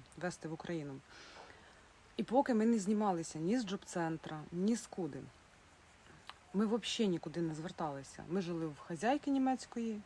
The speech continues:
е, джоб-центр оплачував нам житло в неї,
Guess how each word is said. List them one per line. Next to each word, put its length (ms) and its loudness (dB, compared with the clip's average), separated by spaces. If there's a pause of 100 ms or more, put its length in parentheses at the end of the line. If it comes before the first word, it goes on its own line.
(640)
е, 480 2 (760)
джоб-центр 480 0
оплачував 420 -2
нам 140 -2
житло 280 0
в 60 4
неї, 340 2